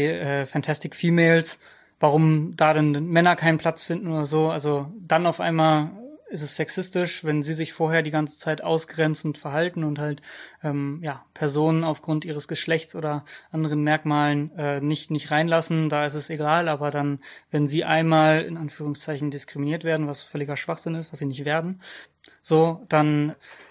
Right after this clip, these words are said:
dann auf einmal sind sie bereit, das Maul aufzumachen. Und wenn sie genau die gleiche Kraft reinstecken würden,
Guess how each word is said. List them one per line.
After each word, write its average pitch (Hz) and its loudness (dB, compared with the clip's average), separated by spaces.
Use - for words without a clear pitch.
dann 170 4
auf 175 4
einmal 156 6
sind 147 0
sie 160 -2
bereit, 143 0
das 147 -4
Maul 139 -4
aufzumachen. 131 -8
Und 135 -12
wenn 143 -4
sie 143 -2
genau 165 6
die 170 6
gleiche 170 4
Kraft - -2
reinstecken 160 0
würden, 156 2